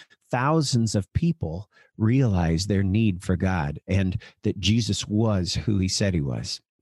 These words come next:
And thousands of people come to faith. But after a little while, the Jewish leaders and the political leaders in Jerusalem,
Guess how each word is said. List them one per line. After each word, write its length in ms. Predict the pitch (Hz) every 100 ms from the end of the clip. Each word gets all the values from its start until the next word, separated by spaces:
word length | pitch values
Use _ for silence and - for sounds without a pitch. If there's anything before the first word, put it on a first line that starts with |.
| -
And 240 | 110 110
thousands 480 | - 120 131 135 123
of 100 | 120
people 400 | 120 110 101 104 - - - _
come 460 | - 117 87 82 92 _ _ -
to 120 | -
faith. 540 | 98 - - - - -
But 140 | 113
after 260 | 139 151 160
a 80 | 127
little 260 | 139 151
while, 460 | 123 139 175 - -
the 160 | 110 113
Jewish 560 | 101 123 147 160 -
leaders 560 | 120 151 165 95 87 -
and 140 | 107
the 40 | 104
political 400 | 113 151 147 113
leaders 380 | 117 117 107
in 140 | 143 160
Jerusalem, 920 | 127 117 165 202 - 92 80 82 120